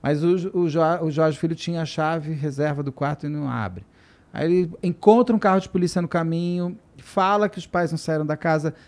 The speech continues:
eles já tinham tentado ser assaltados um ano antes. Aí a polícia vai lá, a polícia arrebenta a porta. Então já chega lá e tal. Os, os corpos estão mortos na cama, deitados. Foram colocados. Mas aí a polícia erra pra cacete, porque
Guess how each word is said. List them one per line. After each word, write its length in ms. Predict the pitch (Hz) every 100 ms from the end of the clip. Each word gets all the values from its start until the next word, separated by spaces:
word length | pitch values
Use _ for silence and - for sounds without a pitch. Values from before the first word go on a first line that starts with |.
| _
eles 100 | 147
já 100 | 180
tinham 180 | 175 208
tentado 520 | - - 185 175 165
ser 100 | 160 156
assaltados 540 | 135 156 147 147 147 143
um 160 | 147
ano 260 | 147 156 147
antes. 480 | 151 160 156 - - _ _ _ -
Aí 260 | 143 170 175
a 60 |
polícia 320 | 175 165 180
vai 180 | 160 180
lá, 140 | 175 165
a 20 |
polícia 280 | 165 160 156
arrebenta 340 | 160 156 156
a 40 |
porta. 320 | 156 101 80 85
Então 460 | - 123 143 139
já 160 | 123 123
chega 280 | - 123 123
lá 260 | 123 135
e 100 | 135
tal. 240 | 131 135 123 - 110
Os, 120 | -
os 200 | 151 165
corpos 240 | - 185 -
estão 180 | - 165
mortos 260 | 165 160
na 120 | 160 151
cama, 500 | - 147 160 147 127
deitados. 800 | 143 139 147 143 127 110 101 - _ - - - -
Foram 240 | - 147 147
colocados. 800 | 165 156 - 151 151 123 113 104
Mas 640 | 139 139 127 107 - - -
aí 220 | 165 247
a 60 | -
polícia 300 | 180 - 165
erra 120 | 147
pra 100 | 151
cacete, 400 | 120 - 147 -
porque 420 | 123 110 143 131